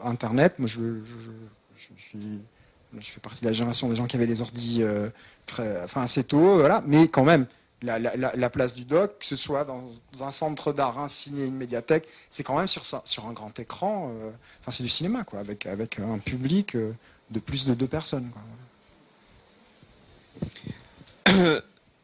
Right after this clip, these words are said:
Speaker 2: moi, je pense qu'il y a un public très important qui, euh, qui aiment les documentaires, la diffusion croissante des documentaires en salle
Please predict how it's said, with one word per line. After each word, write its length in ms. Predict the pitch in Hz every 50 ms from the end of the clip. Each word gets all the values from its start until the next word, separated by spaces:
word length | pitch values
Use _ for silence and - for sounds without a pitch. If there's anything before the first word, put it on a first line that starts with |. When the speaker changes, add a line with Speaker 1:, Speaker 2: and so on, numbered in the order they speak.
| _ _
Speaker 2:
moi, 140 | 160 160 185
je 80 | -
pense 160 | - 214 202 -
qu'il 160 | - - 165
y 20 |
a 80 | 147 143
un 80 | 139
public 500 | 139 - - 143 135 143 147 151 - -
très 280 | - - - 175 165 160
important 480 | 151 135 147 135 - - 165 147 151 151
qui, 500 | - - - - 151 143 135 135 135 - -
euh, 500 | 127 127 127 127 127 127 127 127 131 131 139 139 151 - _ - - - - - - - - - - _ - _
qui 680 | - - - 143 139 135 139 139 139 135 131 - - - _
aiment 160 | 139 151 156
les 100 | 151 147
documentaires, 920 | 131 143 139 - - 147 139 131 139 - - 156 160 170 185 196 190 185 - - - - -
la 140 | 165 -
diffusion 800 | 135 147 156 - - 170 156 151 156 165 165 165 165 165 151 - - _
croissante 560 | - - 160 156 151 - - 170 160 160 160
des 100 | 147 135
documentaires 580 | 135 131 - - 151 143 139 135 - 147 135
en 100 | 139 139
salle 520 | 139 - - 160 151 147 147 147 143 -